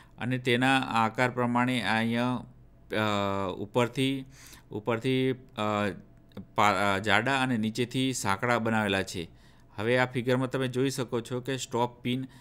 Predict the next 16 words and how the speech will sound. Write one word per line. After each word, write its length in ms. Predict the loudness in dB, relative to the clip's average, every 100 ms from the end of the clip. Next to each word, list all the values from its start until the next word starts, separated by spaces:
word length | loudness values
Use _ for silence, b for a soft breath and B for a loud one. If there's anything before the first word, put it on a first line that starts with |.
| B B -2
આ 120 | -2
ત્રાંસી 640 | 2 0 0 -2 -2 -4 -2
રાખેલી 400 | -2 0 -2 -2
છે. 240 | -4 -8 -12 B B B B -8
આ 180 | -6 -6
સ્ટોપ 400 | -2 -2 -2 -2
પિન 180 | 0
અહીંયા 320 | 2 2 2 0
સીધી 760 | -2 -2 0 0 0 -2 -4 B B B
આ 140 | -2 0
ટેબલ 340 | 2 2 2
સાથે 280 | 2 0 -2
ફિટ 300 | -2 -4 -2
છે 300 | -2 -2 -2 B B -4
ટી 140 | -2
સ્લોટમાં 600 | -2 0 0 0 -2 -4